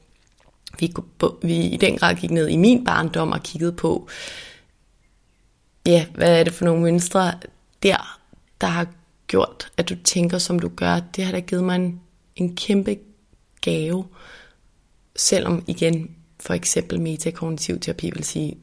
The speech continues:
"Ah, lad være at dykke ned i det." Så det er bare en, øhm, et budskab til folk om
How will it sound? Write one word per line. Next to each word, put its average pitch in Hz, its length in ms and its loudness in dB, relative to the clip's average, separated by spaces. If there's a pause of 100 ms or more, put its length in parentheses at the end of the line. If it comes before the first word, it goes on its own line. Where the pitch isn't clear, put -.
"Ah, - 120 -2 (120)
lad - 120 -6
være 85 100 -6
at - 140 -10
dykke - 180 -8
ned - 120 -6
i - 40 -6
det." - 260 -2 (500)
Så 196 120 0
det 196 60 4
er 185 40 4
bare 185 260 2 (140)
en, 196 140 4
øhm, 156 480 2 (640)
et 175 160 -2
budskab - 480 2
til 87 120 -6
folk - 360 0
om 87 260 0